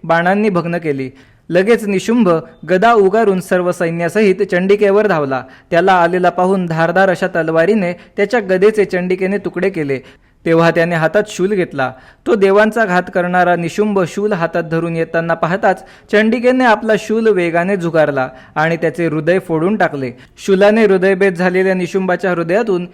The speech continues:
एक बलशाली असा महावीर तिला "थांब, थांब," असे म्हणत उत्पन्न झाला. त्याला बाहेर पडलेला पाहून देवी खदखदा हसली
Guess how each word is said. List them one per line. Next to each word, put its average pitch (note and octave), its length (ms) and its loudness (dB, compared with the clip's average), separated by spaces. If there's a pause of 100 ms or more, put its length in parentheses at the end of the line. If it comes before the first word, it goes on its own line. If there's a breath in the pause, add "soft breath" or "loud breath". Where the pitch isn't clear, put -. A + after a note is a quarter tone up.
(220 soft breath)
एक G#3+ 180 0
बलशाली G#3+ 460 0
असा A#3 200 0
महावीर G3 500 0
तिला G3 200 2
"थांब, G#3 460 -2
थांब," F#3+ 220 -2 (300 loud breath)
असे E3+ 200 -2
म्हणत F#3+ 300 0
उत्पन्न F#3+ 360 -2
झाला. D3+ 340 0 (260 loud breath)
त्याला F#3+ 200 2
बाहेर F3+ 300 2
पडलेला F3 400 -2
पाहून G#3+ 360 -2
देवी G3 300 2
खदखदा F3 380 0
हसली D#3 400 -2